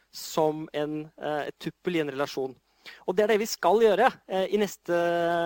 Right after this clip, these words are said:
kapittel. Da skal vi se hvordan relasjonssymboler tolkes som faktiske relasjoner. Og det er det som gjør dem sanne eller usanne. Hvis du velger en tolkning av liker som er sånn, så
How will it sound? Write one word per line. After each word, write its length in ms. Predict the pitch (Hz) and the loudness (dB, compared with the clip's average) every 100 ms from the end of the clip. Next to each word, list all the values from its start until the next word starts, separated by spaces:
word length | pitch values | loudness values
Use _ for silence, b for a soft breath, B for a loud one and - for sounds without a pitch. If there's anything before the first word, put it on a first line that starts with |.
| 170 | -4
kapittel. 380 | 185 180 - 247 - b b | -6 -8 -8 -10 -10 b b
Da 80 | - | -6
skal 160 | 160 190 | -4 -4
vi 60 | 202 | -6
se 300 | - 180 190 | -2 0 2
hvordan 240 | 175 175 165 | 2 0 0
relasjonssymboler 1120 | 175 - - 147 147 - 165 151 147 170 240 - | -2 -4 -10 -10 -10 -6 -6 -6 -4 2 0 2
tolkes 400 | 233 160 - 170 - | 0 0 -4 -12 -8
som 320 | - 147 165 175 - _ _ _ | -2 -2 -2 -8 -16 _ _ _
faktiske 420 | 156 - 156 - 160 | -6 -4 -10 -6 -6
relasjoner. 480 | 165 165 170 202 - _ _ _ _ _ _ _ - | -6 -4 -2 -2 -4 _ _ _ _ _ _ _ -8
Og 60 | 175 | -6
det 80 | 175 | -2
er 60 | |
det 80 | 151 143 | -2 0
som 100 | 196 | 0
gjør 80 | 160 | 0
dem 80 | 175 | 2
sanne 220 | 180 147 | 0 0
eller 140 | 160 | -2
usanne. 240 | 147 147 185 - B B - | -2 0 0 -2 B B -10
Hvis 100 | 170 | -4
du 80 | 208 | -2
velger 640 | 180 214 175 139 160 185 | 2 2 2 -2 -2 0
en 80 | 190 | 0
tolkning 400 | 208 165 - 165 | 0 -2 -2 -2
av 80 | 175 | -2
liker 400 | 165 - 220 196 | -2 -2 -2 -2
som 160 | 202 | 0
er 240 | 175 165 175 | 2 2 0
sånn, 320 | - 226 311 359 | 0 2 2 0
så 160 | - | -4